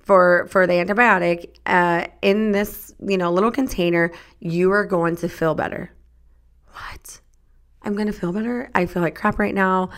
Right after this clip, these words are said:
I have this infection, da, da, da, okay? Yes, you're gonna feel better, but I need you to take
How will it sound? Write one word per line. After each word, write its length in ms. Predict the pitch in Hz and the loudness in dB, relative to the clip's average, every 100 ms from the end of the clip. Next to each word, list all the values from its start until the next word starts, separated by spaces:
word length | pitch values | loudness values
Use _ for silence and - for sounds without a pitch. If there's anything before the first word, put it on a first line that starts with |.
| - - _ | -20 -20 _
I 80 | 175 | -2
have 240 | 175 160 160 | -2 -2 -4
this 160 | 175 | -10
infection, 640 | 165 165 196 - 190 180 180 | -8 -2 -2 -2 -2 0 0
da, 120 | 170 | 0
da, 100 | 156 | -2
da, 200 | 147 - | -4 -6
okay? 320 | - - 180 180 | -4 0 0 0
Yes, 420 | 170 208 202 - | -2 -2 -2 -4
you're 120 | 165 | -4
gonna 160 | 170 170 | -2 -2
feel 160 | 170 | 0
better, 180 | 175 170 | 0 -2
but 100 | 170 | -2
I 100 | 165 | -2
need 380 | 175 175 175 170 | -2 0 -2 -2
you 60 | 196 | -6
to 80 | |
take 380 | 202 175 160 160 | -4 -2 -2 -4